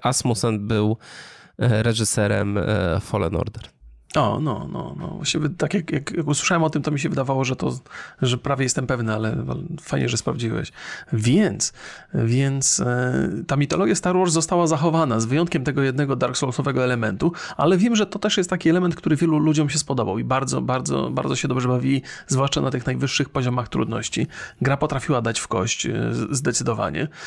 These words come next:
Speaker 2: e, i opowiadała fajną historię. Z przyjemnością ją skończyłem, przy-, przeszedłem. E, chociaż mam takie wrażenie, zwłaszcza dzisiaj patrząc na gameplaye, trochę z perspektywy czasu, że nie wszystkie, e, lokacje były tak na, w stu procentach ukończone. Niektóre były takie puste w ż-, zaskakujący sposób,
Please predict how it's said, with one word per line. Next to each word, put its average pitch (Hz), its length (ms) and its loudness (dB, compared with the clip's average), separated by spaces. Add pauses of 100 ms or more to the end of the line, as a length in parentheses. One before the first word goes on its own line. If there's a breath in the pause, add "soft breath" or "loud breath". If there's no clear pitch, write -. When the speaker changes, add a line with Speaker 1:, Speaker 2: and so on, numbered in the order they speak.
(260 loud breath)
Speaker 2:
e, 127 180 2
i 226 80 4
opowiadała 220 400 2
fajną 143 280 0
historię. 123 400 -4
Z - 40 -4
przyjemnością 165 540 2
ją 147 140 2
skończyłem, 131 520 -2
przy-, 131 220 -4
przeszedłem. 123 600 0 (500 loud breath)
E, 120 460 0 (100)
chociaż - 280 2
mam 170 240 2
takie 202 200 0
wrażenie, 156 320 4
zwłaszcza 156 260 0
dzisiaj 170 240 0
patrząc 156 360 0
na 120 80 0
gameplaye, 113 520 2
trochę 131 220 0
z - 60 -6
perspektywy 123 460 -4
czasu, - 360 -2 (280 loud breath)
że 131 160 2
nie 127 80 -2
wszystkie, 160 560 0 (180)
e, 120 40 0
lokacje 139 480 0
były 135 280 2
tak 131 240 -4
na, 139 140 0
w - 80 -6
stu 151 120 -2
procentach 135 380 -2
ukończone. 120 440 -2
Niektóre 143 260 0
były 139 160 2
takie 139 200 -4
puste 175 360 0
w 120 120 -4
ż-, 117 300 -2
zaskakujący 143 580 -2
sposób, - 420 -2